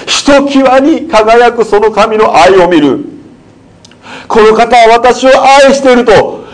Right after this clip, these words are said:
いつまでも、そうです、永遠の初めから、そうです、天地万物を作られる前から、永遠のこの全てが完成する全ての時に至るまで、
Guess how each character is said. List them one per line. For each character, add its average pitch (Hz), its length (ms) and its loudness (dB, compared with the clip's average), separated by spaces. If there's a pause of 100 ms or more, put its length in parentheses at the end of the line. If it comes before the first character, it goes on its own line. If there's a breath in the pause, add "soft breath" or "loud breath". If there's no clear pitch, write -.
(220 loud breath)
い 269 160 2
つ 254 160 -2
ま 240 140 2
で 220 100 4
も、 160 180 2
そ 208 240 2
う - 20 4
で 180 100 2
す、 - 200 -8
永 202 60 2 (320)
遠 262 140 2
の 254 80 4
初 226 320 2
め 247 120 2
か 233 120 2
ら、 208 360 0 (140)
そ 110 220 -6
う - 20 -4
で 147 100 -4
す、 - 120 -14
天 208 260 -2
地 - 120 -14
万 185 280 -2
物 180 80 -8 (140)
を 180 60 -8
作 202 220 -8
ら 208 80 2
れ 208 100 -2
る 190 120 -2
前 196 180 0
か 160 100 0
ら、 - 180 -2 (100)
永 269 460 2
遠 262 80 2
の 254 100 2
こ 254 120 0
の 247 120 2
全 269 280 -2
て 247 80 0
が 247 180 2
完 254 280 0
成 269 220 2
す 247 120 -4
る 247 100 0
全 285 300 -2
て 240 100 2
の 240 140 2
時 233 220 -2
に 240 280 -6
至 262 160 0
る 240 100 2
ま 233 160 2
で、 - 320 -2